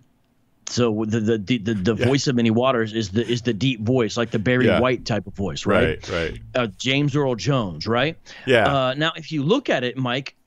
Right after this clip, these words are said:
Speaker 1: Yahweh, when he speaks multiple times in the Old Testament, it says, "And I heard a voice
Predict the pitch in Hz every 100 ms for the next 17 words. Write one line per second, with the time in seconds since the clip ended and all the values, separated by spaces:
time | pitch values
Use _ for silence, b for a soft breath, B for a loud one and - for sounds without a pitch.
0 | - 101 131 202 294 180 113 113 123 170
1 | 170 165 - - 240 208 - 143 156 -
2 | 143 - 151 175 165 143 123 135 170 175
3 | 123 101 B B B - 139 - 185 185
4 | 160 123 107 - 135 131 123 151 156 139
5 | 101 120 151 131 -